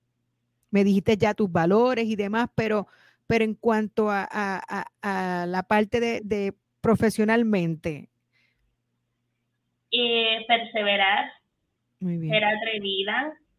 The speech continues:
Speaker 2: eh, a enfrentar inseguridades,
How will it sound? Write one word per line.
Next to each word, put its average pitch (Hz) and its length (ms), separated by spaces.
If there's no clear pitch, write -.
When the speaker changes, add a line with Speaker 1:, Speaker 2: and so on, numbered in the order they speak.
Speaker 2:
eh, 190 960
a 202 360
enfrentar 208 1120
inseguridades, 220 1400